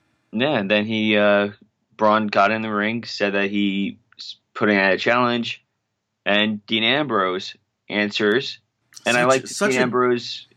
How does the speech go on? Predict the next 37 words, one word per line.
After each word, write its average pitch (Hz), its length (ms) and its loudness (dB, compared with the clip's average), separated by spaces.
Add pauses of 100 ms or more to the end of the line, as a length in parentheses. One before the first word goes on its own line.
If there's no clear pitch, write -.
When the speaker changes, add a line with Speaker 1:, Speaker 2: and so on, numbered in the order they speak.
Speaker 1:
uh, 107 260 4
entrance. 85 720 -6
Speaker 2:
That 113 180 -4
he 113 120 -6
looked 110 400 -10
for 104 260 -14
Kurt 101 300 -8
Ang-, 98 260 -8
uh, 110 280 -4
Kurt - 380 -12
Hawkins, 104 440 -8
I 110 80 -10
mean. 113 260 -12 (460)
Speaker 1:
Yeah, 120 260 2
he 104 200 -8
looked 113 220 -6
back, 104 260 2
he 107 100 -10
was 104 80 -8
just, 104 160 -12
like, 98 240 -2
shaking 104 320 -4
his 95 160 -8
head 95 340 0
and 101 120 -6
stuff. 101 460 0 (360)
I 98 80 2
like 110 180 4
that. 76 240 -2 (400)
Speaker 2:
But - 100 -16
such 208 280 0
a 185 80 0
dumb 131 440 -2
move 127 300 0
on 98 260 -6
behalf 107 480 -10
of 90 440 -16